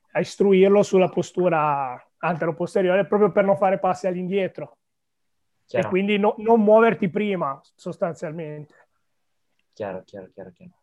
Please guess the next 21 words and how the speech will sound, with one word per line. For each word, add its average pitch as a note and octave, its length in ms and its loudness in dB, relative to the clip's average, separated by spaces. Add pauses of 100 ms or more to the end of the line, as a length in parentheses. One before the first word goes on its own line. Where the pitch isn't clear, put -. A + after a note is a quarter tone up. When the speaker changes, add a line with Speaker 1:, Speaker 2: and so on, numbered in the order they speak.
(120)
Speaker 2:
Sì, C#3+ 200 -10
perché C3 240 -4
da C3 120 0
piccolo, C3 540 -2
cioè, A#2+ 200 -6
lo A2+ 120 -4
chiamavano A#2+ 420 -4
lo A#2+ 120 -4
spadaccino, A#2 760 -6
non G2+ 160 -10
so G2 220 -6
se F2+ 220 -16
qualcuno F#2+ 360 -10
Speaker 1:
Esattamente, F3 680 -4
es-, G3 60 -4
lo, F#3+ 300 -6
lo, G#3 220 2
la G3+ 100 4
scherma, D3+ 500 -6
esattamente. C3+ 840 -12
Speaker 2:
Ok, E2 340 -18